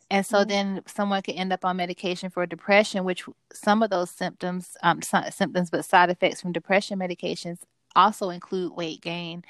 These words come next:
Speaker 1: and other
Speaker 2: Mm-hmm.
Speaker 1: issues. So it's this whole cycle, right?
Speaker 2: Yes, it
Speaker 1: When
Speaker 2: is
Speaker 1: if
Speaker 2: a
Speaker 1: we
Speaker 2: whole
Speaker 1: just get the
Speaker 2: cycle.
Speaker 1: stress under control, we could possibly avoid some of those things. So thank you for bringing those out. So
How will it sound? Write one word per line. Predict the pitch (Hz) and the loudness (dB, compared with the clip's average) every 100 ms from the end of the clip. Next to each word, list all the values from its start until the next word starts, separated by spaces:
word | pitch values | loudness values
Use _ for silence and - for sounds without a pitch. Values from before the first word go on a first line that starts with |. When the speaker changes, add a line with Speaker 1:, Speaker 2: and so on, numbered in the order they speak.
| - - - _ - | -20 -20 -20 _ 2
Speaker 1:
and | 190 | 6
other | 233 226 | 6 6
Speaker 2:
Mm-hmm. | 220 | 4
Speaker 1:
issues. | 208 214 226 185 | 2 2 -2 -4
So | 190 185 | -4 -4
it's | 190 | -4
this | 185 185 | -8 -6
whole | 196 190 180 175 170 170 - | -4 -2 -4 -6 -10 -12 -18
cycle, | - 180 185 - 170 | 0 2 2 0 -6
right? | 165 175 190 190 _ _ _ _ _ _ - | -4 -4 -6 -8 _ _ _ _ _ _ -6
Speaker 2:
Yes, | 208 220 262 247 190 | -2 0 0 -2 2
it | |
Speaker 1:
When | 208 | 2
Speaker 2:
is | 247 | 2
Speaker 1:
if | - | 2
Speaker 2:
a | |
Speaker 1:
we | 208 | 0
Speaker 2:
whole | 202 196 | 2 0
Speaker 1:
just | 196 | 0
get | 196 196 - | 0 2 0
the | 185 | -4
Speaker 2:
cycle. | |
Speaker 1:
stress | 185 196 220 240 | -2 2 2 2
under | 185 185 185 | -6 -8 -8
control, | 190 185 196 180 | -10 -8 -4 -4
we | 180 | -6
could | 185 180 - | -8 -10 -4
possibly | 165 175 - 170 | -4 -4 -6 -10
avoid | 165 165 170 - | -8 -6 -8 -8
some | 175 165 | -10 -8
of | 165 | -6
those | 170 - | -8 -10
things. | 160 170 170 | -10 -10 -10
So | - 180 180 180 - - - _ - - | 0 2 2 -2 -12 -20 -20 _ -12 0
thank | 214 220 | 2 2
you | 220 | -4
for | - 180 | -4 -2
bringing | 190 190 | 0 0
those | 185 185 | 0 0
out. | - 185 160 | 4 6 4
So | - 185 185 | 0 0 0